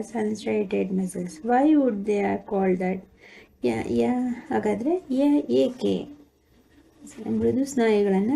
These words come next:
ಪಟ್ಟೆ ರಹಿತ ಸ್ನಾಯುಗಳು ಅಂತೇಳಿ ಯಾಕೆ ಕರೀತಾರೆ? The muscles of the heart show rhythmic contraction and relaxation throughout life.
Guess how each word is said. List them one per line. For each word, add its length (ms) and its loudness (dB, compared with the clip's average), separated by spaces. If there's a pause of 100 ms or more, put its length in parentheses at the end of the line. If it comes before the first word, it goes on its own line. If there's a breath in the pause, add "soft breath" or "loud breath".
ಪಟ್ಟೆ 420 0
ರಹಿತ 380 0
ಸ್ನಾಯುಗಳು 600 0
ಅಂತೇಳಿ 640 0 (120)
ಯಾಕೆ 220 2
ಕರೀತಾರೆ? 800 -10 (1300 soft breath)
The 320 2
muscles 380 2
of 160 2
the 220 0
heart 320 0 (160)
show 320 2 (180)
rhythmic 420 4
contraction 920 -4 (160)
and 200 0
relaxation 840 -2
throughout 680 0
life. 680 -6